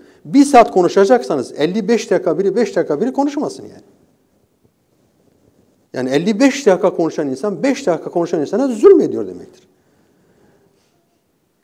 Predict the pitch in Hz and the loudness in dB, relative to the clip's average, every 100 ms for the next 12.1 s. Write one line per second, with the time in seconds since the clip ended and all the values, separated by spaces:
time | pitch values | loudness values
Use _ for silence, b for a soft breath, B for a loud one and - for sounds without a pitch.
0 | B B B B B _ - 254 240 254 | B B B B B _ -8 -2 2 2
1 | 226 226 233 - - 240 202 170 180 175 | 2 0 -2 -4 0 0 0 0 -2 -2
2 | 175 - 208 196 214 - 185 196 196 143 | -6 -4 -2 4 2 2 0 0 -2 -2
3 | 139 175 196 190 156 147 135 202 185 165 | -2 4 4 4 2 0 0 -2 0 -2
4 | 156 180 180 147 - - 156 139 - 147 | 0 -2 -2 -4 -6 -6 -6 -6 -8 -14
5 | - b b b _ _ _ _ _ _ | -16 b b b _ _ _ _ _ _
6 | _ _ _ _ 165 139 135 240 208 165 | _ _ _ _ -2 -2 4 6 6 6
7 | 156 151 131 - 120 98 - - _ _ | 4 4 0 -2 -4 -4 -6 -20 _ _
8 | _ _ _ _ _ _ _ _ _ _ | _ _ _ _ _ _ _ _ _ _
9 | _ _ _ - 147 147 143 127 - 123 | _ _ _ -4 0 0 0 -6 -4 -8
10 | - 110 98 98 - _ _ _ _ _ | -6 -6 -6 -8 -20 _ _ _ _ _
11 | _ 123 117 147 - 131 117 120 110 101 | _ -16 -2 -2 0 -6 -6 -6 -6 -6